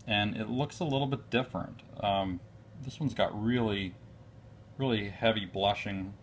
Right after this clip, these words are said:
like, almost white on the sides of his body. Or her body, I guess this is a female. It's really nice colors. Okay, and then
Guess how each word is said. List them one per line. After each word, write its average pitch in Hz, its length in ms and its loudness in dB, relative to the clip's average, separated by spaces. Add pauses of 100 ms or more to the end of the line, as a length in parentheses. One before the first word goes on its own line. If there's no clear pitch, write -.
(120)
like, 101 100 -12 (280)
almost 107 240 -6 (200)
white 104 240 2
on 95 140 4
the 90 80 -2
sides 98 340 2
of 92 60 -10
his 87 140 -8
body. 90 500 2 (1700)
Or 95 80 -4
her 107 180 -2
body, 90 320 0
I 90 40 -4
guess 90 220 -4
this - 200 -10
is 95 60 -12
a 92 80 -2
female. 90 580 -4 (1000)
It's - 100 -18
really 110 520 4
nice 95 260 -2
colors. 92 600 0 (4000)
Okay, 95 640 -2
and 101 200 -2
then 104 400 0